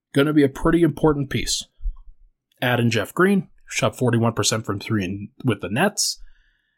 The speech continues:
Add in Aaron Gordon, who's still learning and still improving with the Nuggets. There's no reason to think that he can't improve as well. So I think that Denver can piece together some really interesting and really helpful defensive units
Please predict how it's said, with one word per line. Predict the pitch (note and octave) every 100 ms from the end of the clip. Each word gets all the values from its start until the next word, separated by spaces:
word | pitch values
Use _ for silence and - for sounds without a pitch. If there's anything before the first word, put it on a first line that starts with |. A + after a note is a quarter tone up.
| _ -
Add | B2+ B2
in | A#2
Aaron | A2+ G#2
Gordon, | G#2+ D3+ F#3+ G3 -
who's | B2 A2+ -
still | - - C3 B2+
learning | B2 C#3+ D#3
and | C3+
still | - - C#3
improving | B2 - A#2+ B2 D#3 D#3 - _ _ -
with | C#3+ D3
the |
Nuggets. | D#3+ D#3+ F#3 F#3 - - _ -
There's | D#3+ D3
no | G3
reason | F#3 E3 E3
to | D3
think | F3 D#3
that | C#3
he | F#3+
can't | F#3 E3+ D#3
improve | E3+ E3 E3+
as | E3
well. | D#3 G3+ - - - - _ _ _ - _ _ _ _ _ _
So | - G3+
I |
think | G#3 A#3+
that | G3
Denver | D#3 D#3+ D#3+
can | - B2+
piece | - D3
together | - B2 C3+ B2 G#2 - _ _ _ _
some | - C#3+ C3 B2 B2+
really | E3+ A3 A3 G#3 -
interesting | D#3 D#3+ - D#3 D3
and | B2
really | C3 D3 C#3+
helpful | - C3+ B2+ C#3
defensive | A#2+ - B2 C3 A2+
units | G#2+ F#2+ E2+ - -